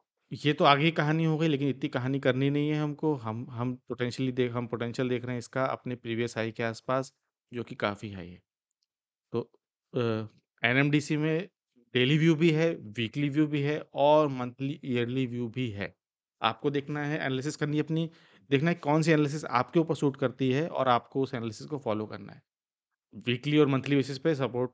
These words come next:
अ, होल्ड करने के लिए एक बहुत ही पेशेंस चाहिए। अगर आप पेशेंस है, तो आप इस प्ले को अपनी एनालिसिस के बाद उसको इम्प्लीमेंट कर सकते हैं। कैसा लगा वीडियो, ज़रूर शेयर करना आप अपने फ्रेंड्स के साथ। हम एक नए चैनल हैं, हमें लाइक सब्सक्राइब की बहुत ज़रूरत है, लाइक सब्सक्राइब करिए।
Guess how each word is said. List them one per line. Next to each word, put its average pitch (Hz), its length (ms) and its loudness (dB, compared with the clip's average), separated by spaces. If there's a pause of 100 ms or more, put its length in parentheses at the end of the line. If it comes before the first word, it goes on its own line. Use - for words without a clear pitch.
अ, 143 60 -4
होल्ड 123 340 0
करने 131 240 -2
के 127 120 -6
लिए 127 140 -2
एक 139 180 -8
बहुत 113 300 -10
ही 131 60 -6
पेशेंस 127 360 -6
चाहिए। 131 160 -2
अगर 127 160 -2
आप 110 180 0
पेशेंस 131 400 -8
है, 190 60 -6
तो 202 400 8
आप 156 360 4 (200)
इस - 80 -12
प्ले 123 300 -4
को 170 200 -4
अपनी - 680 -8
एनालिसिस 120 400 -6
के 127 120 -6
बाद 135 320 -2 (680)
उसको 151 260 -4
इम्प्लीमेंट 117 460 -4
कर 101 100 -8
सकते - 200 -18
हैं। - 160 -20 (520)
कैसा 139 180 4
लगा 156 160 6
वीडियो, 156 300 6
ज़रूर 139 180 6
शेयर 147 180 6
करना 143 280 0
आप 147 140 -2 (560)
अपने 139 100 -2
फ्रेंड्स 135 220 2
के - 80 -14
साथ। 151 180 2
हम 127 120 -4
एक 117 60 -10
नए 117 180 -4
चैनल 135 300 2
हैं, 185 200 -4 (380)
हमें 110 140 -4
लाइक 113 160 2
सब्सक्राइब 127 340 0
की 131 80 -4
बहुत 117 220 0
ज़रूरत 135 280 2
है, 147 100 0
लाइक 107 200 0
सब्सक्राइब 131 320 0
करिए। 165 380 2